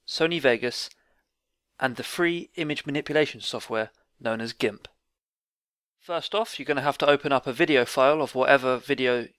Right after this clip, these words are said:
it is that you wish to create a gif of. For this example, it's just some random one I found on YouTube, so if you're the original owner of this video, I do apologise and all credit to you. But still, here we go.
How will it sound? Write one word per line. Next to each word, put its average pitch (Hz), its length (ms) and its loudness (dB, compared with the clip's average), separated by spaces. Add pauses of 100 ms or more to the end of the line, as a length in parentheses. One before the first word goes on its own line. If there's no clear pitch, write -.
(160)
it 135 120 -4
is 131 220 -2
that 127 100 -8
you 123 120 -8
wish 127 160 -2
to - 80 -12
create 123 220 -2
a - 60 -8
gif - 240 0
of. 135 280 -2 (260)
For - 140 -18
this 123 200 -12
example, 123 460 0
it's 113 100 -10
just - 220 -4
some 120 240 -4
random 123 320 4
one 120 160 0
I 117 60 -2
found 123 260 -2
on 117 140 -6
YouTube, 160 400 -4 (340)
so - 160 -2
if - 160 -2
you're 127 120 0
the 123 160 -2
original 123 340 0
owner 123 220 2
of 113 100 -6
this 123 140 -4
video, 151 420 -2
I 120 100 0
do 131 140 0
apologise 135 560 0
and 120 100 -6
all 123 80 -4
credit 127 300 -6
to 131 100 -8
you. 113 160 -6 (520)
But 123 120 -8
still, 117 300 0
here 123 160 -8
we 120 80 -4
go. 113 180 -6